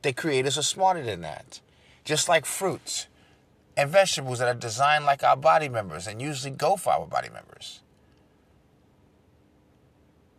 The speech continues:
Kidney beans is for the goddamn kidneys, for the heart, the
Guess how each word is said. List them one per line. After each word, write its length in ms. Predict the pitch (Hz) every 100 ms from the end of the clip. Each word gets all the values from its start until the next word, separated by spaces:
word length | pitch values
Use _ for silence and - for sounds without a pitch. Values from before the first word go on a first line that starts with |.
| _ _ _
Kidney 300 | - 110 131
beans 280 | 131 151 180
is 120 | 185
for 140 | - 175
the 120 | 170
goddamn 460 | - 180 180 202
kidneys, 400 | 180 - - 104
for 100 | -
the 80 | 127
heart, 380 | 147 196 180 -
the 160 | 117